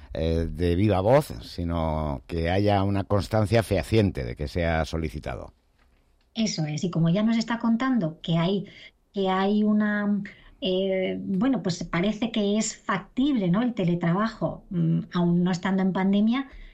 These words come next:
Speaker 2: mm, pues difícil lo va a tener la empresa para motivar, eh, la negativa, ¿no? En fin, es,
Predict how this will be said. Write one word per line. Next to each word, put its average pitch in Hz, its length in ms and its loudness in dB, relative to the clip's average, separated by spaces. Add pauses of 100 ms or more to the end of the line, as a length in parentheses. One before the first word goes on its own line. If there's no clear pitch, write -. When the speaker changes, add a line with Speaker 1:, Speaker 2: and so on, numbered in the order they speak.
(160)
Speaker 2:
mm, 143 420 0
pues 160 280 0 (120)
difícil 180 640 0
lo 226 80 0
va 233 60 0
a 226 60 -4
tener 185 220 0
la 165 80 2
empresa 165 440 -2 (340)
para 170 260 0
motivar, 160 640 0 (380)
eh, 175 380 2 (580)
la 180 160 -2
negativa, 175 560 0
¿no? 214 220 0 (340)
En 185 160 0
fin, 202 320 0
es, 214 440 0